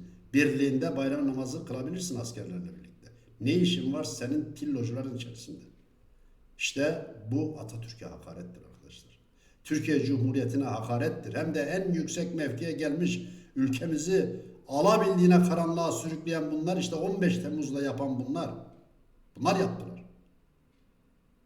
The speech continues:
Bunlar yaptılar.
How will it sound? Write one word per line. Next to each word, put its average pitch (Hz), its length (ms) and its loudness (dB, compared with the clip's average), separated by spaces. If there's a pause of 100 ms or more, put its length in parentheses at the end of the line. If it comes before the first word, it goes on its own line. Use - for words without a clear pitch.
(1160)
Bunlar 175 500 8
yaptılar. 117 640 2